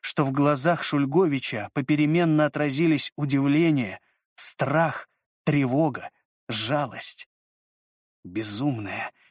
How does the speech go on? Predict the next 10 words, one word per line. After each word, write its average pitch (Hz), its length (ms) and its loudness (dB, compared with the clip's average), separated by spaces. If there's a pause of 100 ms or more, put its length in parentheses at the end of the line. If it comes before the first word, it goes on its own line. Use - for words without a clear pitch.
неизбежная 139 880 2
волна, 151 520 2
захватившая 139 800 -2
так 143 260 -2
грозно 143 640 2
и 143 40 0
так 151 200 -4
стихийно 151 680 2
душу 151 380 2
Ромашова, 143 640 2